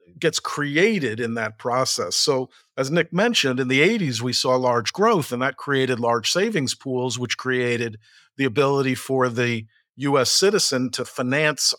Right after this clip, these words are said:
ourselves. But it takes time, and the chunkiness is,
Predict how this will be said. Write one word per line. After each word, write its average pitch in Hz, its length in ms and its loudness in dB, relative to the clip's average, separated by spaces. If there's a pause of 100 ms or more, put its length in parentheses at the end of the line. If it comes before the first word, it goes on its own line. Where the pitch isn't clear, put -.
ourselves. - 1040 -2 (1080)
But 160 220 -2
it 170 120 -4
takes - 360 -4
time, 165 680 -2
and 131 260 -2
the 123 80 -4
chunkiness 143 920 -2
is, 113 220 -4